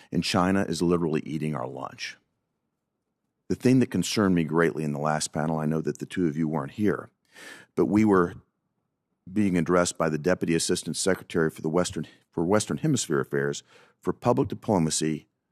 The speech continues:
Policy, Planning, and Coordination.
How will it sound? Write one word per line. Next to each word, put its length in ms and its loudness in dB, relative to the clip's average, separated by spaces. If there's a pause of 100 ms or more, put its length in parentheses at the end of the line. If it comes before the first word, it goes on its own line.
(560)
Policy, 800 2 (540)
Planning, 600 2 (540)
and 140 -2
Coordination. 800 -4